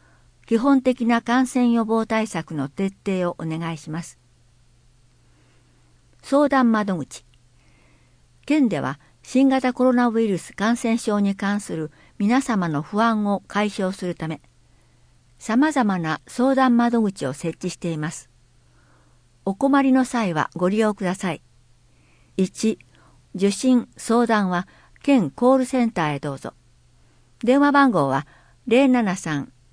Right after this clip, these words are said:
四四一の二一七零。ファックスは零七三四三一の一八零零。受付時間、土曜、日曜、祝日を含む二十四時間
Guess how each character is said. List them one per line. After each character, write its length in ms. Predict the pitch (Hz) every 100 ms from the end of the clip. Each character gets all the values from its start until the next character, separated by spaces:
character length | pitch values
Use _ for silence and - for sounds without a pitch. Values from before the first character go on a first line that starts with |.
| _
四 280 | 165 262 262
四 240 | 262 196
一 240 | 165 - 165
の 220 | 151 - _ -
二 260 | 220 254 254
一 240 | - 147
七 300 | 147 165 175
零。 280 | 156 - - _ _ _ _ _ _
フ 120 | -
ァ 40 | 277
ッ 20 |
ク 160 | - 214
ス 140 | -
は 160 | 151 143 _ _ _ -
零 220 | 226 262
七 300 | 247 214 180
三 340 | - 165 139 - _ _
四 240 | 220 269
三 320 | 262 254 208 175
一 240 | - 170
の 200 | 147 - _
一 260 | 196 196 240
八 360 | 240 233 151 135
零 240 | 156 151
零。 200 | 147 - _ _ _ _ _ _ _ _ _ _ _
受 220 | 208 277
付 240 | 285 - 254
時 100 | -
間、 280 | 180 127 - _ _ _ _ _ _
土 180 | 185 196
曜、 340 | 254 247 151 - 185
日 380 | 190 196 240
曜、 280 | 247 202 139 -
祝 320 | - 202 247
日 280 | 240 233 214
を 100 | 202
含 280 | - 202 160
む 140 | 151 - _ _
二 160 | 233 269
十 200 | 247 202
四 140 | 165
時 120 | 185 214
間 280 | 165 139